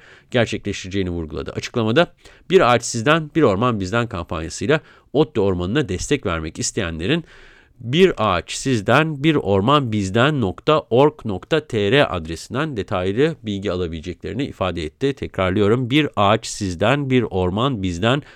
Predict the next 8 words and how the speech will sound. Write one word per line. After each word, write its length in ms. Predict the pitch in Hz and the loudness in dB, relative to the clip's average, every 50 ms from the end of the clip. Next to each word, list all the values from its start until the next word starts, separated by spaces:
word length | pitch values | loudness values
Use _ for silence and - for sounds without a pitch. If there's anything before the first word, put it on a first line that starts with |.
| - _ - - | -20 _ -6 -2
nokta 500 | 104 107 101 - - - 143 151 147 - - | 0 0 0 -2 0 2 2 2 2 0 2
org 240 | 104 113 131 151 147 - - - | 4 4 4 4 2 -2 -12 -10
nokta 400 | 117 110 104 101 - - - 139 135 | -6 -4 -4 -4 -4 -2 -2 -2 0
tr. 220 | - - 87 78 65 - - - - _ _ _ _ _ _ _ _ _ _ _ _ _ _ _ - _ _ _ _ _ _ _ _ _ _ _ _ _ _ - | 0 -2 -2 -2 -4 -10 -14 -20 -20 _ _ _ _ _ _ _ _ _ _ _ _ _ _ _ -20 _ _ _ _ _ _ _ _ _ _ _ _ _ _ 0
Koza 220 | - 180 180 202 | 2 4 6 6
Altın 280 | 165 151 160 - 202 185 | 6 6 6 4 2 2
İşletmelerinin 920 | 160 - - 147 131 127 - 131 123 123 123 123 135 180 208 208 190 - _ | 2 2 2 2 2 2 2 2 2 4 4 4 4 4 2 2 0 -4 _
kamuoyu 680 | - - - 156 196 196 190 160 135 120 104 92 92 92 | -10 0 4 4 6 6 6 6 6 4 4 2 0 -2